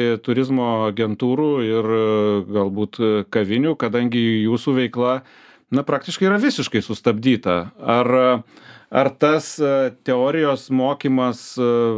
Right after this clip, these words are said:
na, per kompiuterio <laughs> pagalba, ar jisai gelbsti, ar jūs, e, galit išgyventi?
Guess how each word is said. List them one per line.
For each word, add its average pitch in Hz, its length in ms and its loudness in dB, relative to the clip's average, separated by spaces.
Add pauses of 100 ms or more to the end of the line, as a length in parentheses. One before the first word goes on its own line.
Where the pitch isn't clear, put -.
(440)
na, 113 340 0 (280)
per 113 260 -2 (640)
kompiuterio 113 600 2 (120)
<laughs> - 120 -20
pagalba, 139 640 2 (220)
ar 127 200 2
jisai 139 420 2
gelbsti, 143 460 0
ar 113 120 0
jūs, 117 260 0
e, 117 200 2
galit 123 360 0
išgyventi? 113 560 -2